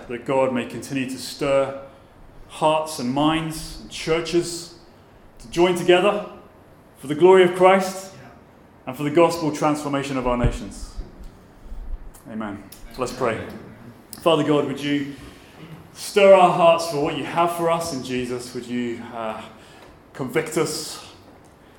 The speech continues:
Lord, would you, uh, clarify?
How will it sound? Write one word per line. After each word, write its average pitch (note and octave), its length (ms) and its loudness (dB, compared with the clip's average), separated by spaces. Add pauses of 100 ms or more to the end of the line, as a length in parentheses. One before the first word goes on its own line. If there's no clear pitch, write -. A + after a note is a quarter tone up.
Lord, B2+ 280 0
would A#2+ 200 -8
you, A#2+ 320 -4 (320)
uh, A2 380 -8
clarify? D3 720 0